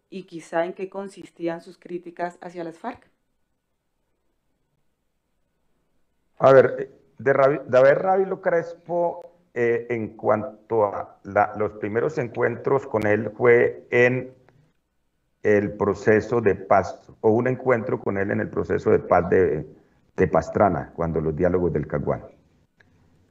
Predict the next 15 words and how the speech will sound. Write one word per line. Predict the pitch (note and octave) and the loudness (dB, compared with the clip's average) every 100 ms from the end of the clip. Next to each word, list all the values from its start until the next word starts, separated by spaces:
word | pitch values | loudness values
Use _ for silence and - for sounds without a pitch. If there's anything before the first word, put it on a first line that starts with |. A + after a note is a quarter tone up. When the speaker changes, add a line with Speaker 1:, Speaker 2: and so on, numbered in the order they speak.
| _ | _
Speaker 2:
Eh, | A2+ A2 A2+ A2+ - - - - | 6 8 10 8 4 -14 -20 -6
¿de | A#2 B2+ B2+ | 2 4 4
qué | D3+ | 6
era | D#3+ E3+ E3+ | 8 8 4
crítico | F3 E3 E3 D#3 B2+ B2 A2+ A2+ - | 0 -2 -4 -6 0 4 4 2 -2
el, | G#2+ G#2 G#2 G#2 | 0 0 -4 -2
eh, | G2+ G2 F#2+ F#2 | 2 2 2 2
eh, | F#2+ F#2 F2+ | 2 2 2
el | F#2 - | 0 0
señor | G#2 G#2+ A2 | 0 2 2
David | C3 B2+ C3 | 2 4 4
Lo-, | B2+ - | 2 0
da-, | G#2+ G2+ E2+ | 2 2 2
da-, | F2+ F2 E2+ - | 0 -2 -2 -8
mm, | F2 E2 E2 D#2+ D2+ D2+ D#2 | -8 -8 -12 -10 -8 -8 -10